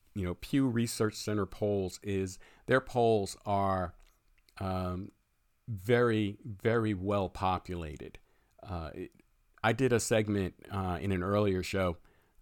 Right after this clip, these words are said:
uh, where I talked about the relevance of polls and how you have to look at the number of people that they talk to. Usually you'll see polls that talk to a thousand people or maybe fifteen hundred, twenty-five hundred,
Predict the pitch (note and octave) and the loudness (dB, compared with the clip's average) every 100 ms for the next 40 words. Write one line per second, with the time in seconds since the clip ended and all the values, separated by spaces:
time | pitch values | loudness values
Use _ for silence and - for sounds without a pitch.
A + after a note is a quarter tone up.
0 | - F#2 E2+ F2 F#2+ F#2+ F2+ - F#2 - | -10 -4 -4 -2 2 2 2 4 2 2
1 | F#2 F#2+ F#2 F#2 F2 - G2+ F2+ G2+ A2 | -2 2 2 2 0 -4 -6 0 4 4
2 | G#2+ G2+ F#2 - G2+ - - G#2 G2 F2 | 4 2 -2 -6 -10 -4 2 2 2 0
3 | E2+ F#2 G2+ G2 G2 - F#2 G2 F2+ - | -4 -4 -4 -4 -6 -6 -6 -6 -6 -8
4 | F2 F#2+ G#2+ G#2 F#2+ - - A#2+ F#2+ E2 | -6 -2 -2 -2 -4 -6 -6 -4 -6 -8
5 | - _ - F2+ - F2+ - G2 F#2 - | -10 _ -6 -4 -2 -4 -2 -2 -2 -6
6 | - C#2 D#2+ - - _ _ B2+ C#3+ B2+ | -10 -8 -10 -18 -20 _ _ 4 4 4
7 | B2+ A2+ A2 - A2+ - G2 G2+ G2 F2+ | 2 2 2 0 -4 0 2 2 -2 -2
8 | G2 F2 G#2+ F2 F2+ F#2 F2+ F2 F#2 F2 | 0 0 -2 0 2 2 2 -4 -4 -4
9 | F#2 F2+ F2 E2+ F2+ E2+ F2 F#2 - F2+ | -4 -4 -4 -4 -4 -4 -6 -8 -6 -6
10 | E2+ F2+ F2 E2+ F2 - E2 - F2+ E2+ | -4 -4 -4 -4 -6 -6 -6 0 2 2
11 | F2 E2 D#2+ | -4 -4 -6